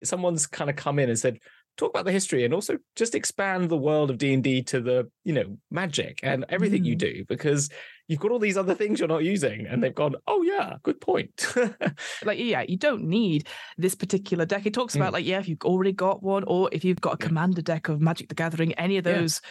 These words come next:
Speaker 2: characters could be inspiration for an item or an adventure or a villain. And
Speaker 1: Yeah.
Speaker 2: I was like, "That is really clever." 'Cause, yeah, ultimately, you could just get the book and not
Speaker 1: Yeah.
Speaker 2: have the extra stuff on that, which I, I, I'm always appreciative of that, 'cause I appreciate some people be like, "I just want the information."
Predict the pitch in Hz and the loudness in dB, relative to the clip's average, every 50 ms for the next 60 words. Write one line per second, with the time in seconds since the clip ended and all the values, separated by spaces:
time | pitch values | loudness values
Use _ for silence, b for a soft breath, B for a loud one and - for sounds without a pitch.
0 | B B B B _ - 175 190 175 175 180 - - 165 175 170 - - 175 - | B B B B _ -4 -2 -2 0 -2 -2 -2 0 0 0 2 2 2 0 0
1 | - - 165 160 165 170 - 180 160 147 - 160 147 - 151 160 175 165 - - | 0 0 0 0 0 0 0 0 -2 0 0 0 0 0 0 0 0 0 0 0
2 | 165 143 143 147 151 156 175 175 180 - 185 - - 143 143 143 151 156 - 165 | 2 2 2 0 0 0 -2 -2 -2 -2 -2 0 0 2 2 0 0 0 0 0
3 | 160 170 185 190 190 185 170 160 B B B B B B 170 190 202 220 220 208 | 0 2 2 2 2 2 2 0 B B B B B B -2 0 0 0 0 0
4 | 196 160 - - 202 - - 214 190 180 165 160 175 190 196 196 190 190 185 180 | -2 -2 -2 -2 -2 0 0 0 0 0 0 2 2 2 2 4 2 2 2 2
5 | 175 165 160 - - 262 285 - 151 117 127 131 143 151 B B B B B - | 2 2 0 0 0 -2 0 0 0 0 0 0 0 -2 B B B B B -4
6 | 208 196 240 277 - - - - - - 277 320 - 202 165 156 156 147 - - | -2 0 0 -2 0 -2 -2 -2 -2 -2 -2 0 0 0 0 2 2 0 0 0
7 | 190 190 196 - - 190 - - 165 160 - - 170 170 - - - 160 - 214 | 0 0 0 2 2 2 2 2 0 -2 -2 -2 -2 -4 -4 -4 -4 -2 0 -2
8 | 202 202 - 170 160 156 160 170 151 - - 175 160 - - 156 160 - - - | -4 -2 -2 0 2 2 2 2 2 2 0 0 0 0 0 -2 -2 -2 -4 -6
9 | - 156 143 - - - - 160 160 151 - - 151 - 160 156 - - 175 202 | -4 -2 -2 -2 -2 -4 -4 -2 -2 -2 -2 -2 -2 -2 -2 -2 -2 -2 -2 0
10 | 202 160 208 214 226 233 240 220 208 208 - 240 214 - 185 160 - 156 151 139 | 2 2 2 2 2 2 0 0 -2 0 0 0 2 2 0 0 0 -2 -2 -2
11 | - 95 - - - 170 170 - 247 - 202 185 175 - 196 190 185 180 180 170 | -2 -2 -2 -2 -2 -4 -2 -2 -2 0 0 0 0 0 2 2 2 2 0 0
12 | - 160 160 - - _ _ _ - 160 160 - 185 180 160 - - 165 165 151 | 0 0 -2 -2 -4 _ _ _ -2 -2 0 0 0 -2 -2 -2 -2 -2 0 2
13 | 156 156 151 143 - - 147 143 147 147 - - - - - - | 2 2 2 0 0 -2 -2 0 0 0 -2 -4 -6 -6 -6 -6